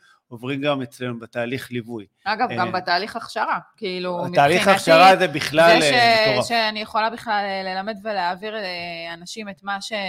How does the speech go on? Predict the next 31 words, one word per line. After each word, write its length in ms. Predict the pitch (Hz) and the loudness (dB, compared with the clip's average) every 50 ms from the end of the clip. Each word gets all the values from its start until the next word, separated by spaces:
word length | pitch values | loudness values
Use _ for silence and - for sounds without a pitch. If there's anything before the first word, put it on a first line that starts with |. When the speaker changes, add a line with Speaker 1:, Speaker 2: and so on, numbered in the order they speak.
| 180 175 | -6 -8
Speaker 2:
מה 160 | 170 175 180 190 | -8 -10 -10 -10
Speaker 1:
כן. 120 | - - | -10 -8
Speaker 2:
שאנחנו 460 | 208 196 180 180 180 175 - - 185 | -6 -6 -6 -6 -6 -10 -16 -16 -14
מאמינים 420 | 170 165 165 165 175 180 202 214 208 | -10 -8 -6 -6 -6 -6 -6 -6 -8
בו 100 | 208 196 - | -8 -10 -10
ועושים 420 | 165 160 165 - - 240 247 240 | -10 -10 -10 -8 -6 -4 -2 -2
אותו 180 | 226 226 - 196 - | -2 -4 -4 -6 -4
כל 160 | 214 196 190 | -2 -2 -2
יום, 260 | 196 196 190 190 180 170 | 0 0 0 0 0 -2
והשטח 600 | 170 175 175 - - 233 233 - - 185 - - | -4 -4 -4 -4 -4 -4 -4 -2 -4 -4 -4 -6
Speaker 1:
Mhm. 40 | - | -10
Speaker 2:
וכל 300 | 185 - - 202 202 214 | -12 -6 -4 -4 -4 -4
זה, 200 | 196 214 214 208 202 _ _ _ _ _ _ _ _ _ | -2 -4 -4 -4 -4 _ _ _ _ _ _ _ _ _
ואיך 260 | 160 185 196 240 240 | -2 0 0 0 0
להסתכל 380 | 254 254 233 - - 233 233 226 | -2 -6 -6 -6 -6 -4 0 2
על 240 | 202 196 196 196 190 | 4 4 4 4 2
הדברים, 460 | 175 180 185 180 185 175 175 180 175 180 | 0 -4 -6 -6 -4 -6 -8 -10 -8 -6
ואיך 240 | 180 196 - - | -6 -6 -6 -6
לראות, 440 | 247 233 226 208 196 190 185 185 - 165 | -8 -6 -2 0 0 0 0 -2 -4 -8
ואיך 200 | 185 196 - - | -10 -8 -8 -6
להיות 180 | 220 220 220 - | -8 -8 -8 -8
יצירתי, 600 | 214 - - 208 190 185 185 - 233 262 339 349 _ _ _ _ _ _ _ _ - | -14 -12 -10 -8 -8 -8 -8 -6 -6 -8 -8 -8 _ _ _ _ _ _ _ _ -16
אני 140 | 165 170 170 | -14 -12 -12
חושבת 420 | - - - - 180 170 175 170 | -12 -12 -8 -6 -6 -6 -8 -10
שזה... 300 | - 175 160 147 151 165 156 156 156 151 156 151 151 151 151 147 147 147 147 | -12 -16 -16 -16 -14 -14 -12 -10 -10 -10 -10 -10 -10 -10 -10 -10 -10 -8 -4
וואו, 160 | 170 170 160 | 0 0 0
Speaker 1:
ת-, 40 | 160 | 0
Speaker 2:
מפוצץ 280 | 156 - - 175 - | -4 -12 -16 -10 -4
Speaker 1:
תראי, 260 | - 139 143 147 151 143 | 0 2 4 6 8 8
Speaker 2:
את 40 | |
המוח. 280 | 135 127 123 123 127 - | 8 8 8 8 6 2